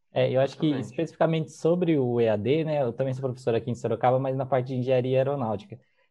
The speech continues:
Speaker 1: E eu percebo que é agora com essa parte de tem que ser tudo E A D e tal, mas quando era presencial, é, eu lembro que até cheguei a fazer uma experiência com um programa que eu até conheci pelo led, que chama Pool Everywhere,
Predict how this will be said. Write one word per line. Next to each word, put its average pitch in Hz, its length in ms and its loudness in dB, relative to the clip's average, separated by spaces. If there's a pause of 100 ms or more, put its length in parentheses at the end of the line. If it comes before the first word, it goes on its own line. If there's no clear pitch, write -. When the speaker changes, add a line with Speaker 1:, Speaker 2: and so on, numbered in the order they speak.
(120)
Speaker 1:
E 127 60 2
eu 127 100 4
percebo 143 400 0
que 151 320 2
é 120 100 4
agora 127 380 6
com 107 680 -4 (160)
essa 107 200 -6
parte 107 400 0
de 101 480 -4
tem 156 120 0
que 151 60 -12
ser 139 120 0
tudo 120 220 -2
E 120 60 4
A 123 80 4
D 127 200 4
e 143 40 2
tal, 139 180 4
mas 117 180 -2
quando 160 180 0
era 151 160 4
presencial, 123 840 0 (460)
é, 113 580 0
eu 120 120 0
lembro 131 180 0
que 160 60 2
até 156 180 2
cheguei 151 240 0
a 147 40 0
fazer 147 240 0
uma 147 240 -2
experiência 131 640 2
com 147 260 -4
um 143 60 -2
programa 135 460 4
que 139 80 -2
eu 143 40 4
até 160 140 2
conheci 185 280 -4
pelo 190 220 0
led, 120 260 4
que - 80 -18
chama 127 260 -2
Pool 160 320 2
Everywhere, 135 540 4